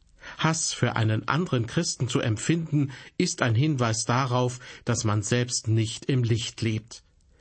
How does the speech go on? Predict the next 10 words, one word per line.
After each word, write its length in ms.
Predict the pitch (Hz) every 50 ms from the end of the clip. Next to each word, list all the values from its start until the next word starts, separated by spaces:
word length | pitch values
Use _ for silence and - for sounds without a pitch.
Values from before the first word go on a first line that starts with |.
| - - - _
Und 380 | - 120 147 190 - - -
man 160 | - 117 110
sollte 340 | 98 110 107 104 104 - 113
nicht 300 | 107 113 156 165 - -
vergessen, 560 | - - 107 - 127 131 - - 143 127 123 123 - - - - - -
das 280 | - 131 143 160 - -
ist 320 | - 147 123 - - -
ein 160 | 117 107 101
fragwürdiger 800 | - - - 120 131 139 - - 123 123 107 113 104 117 110 110
Zustand, 680 | - - - 156 147 135 - - - 104 98 101 107 -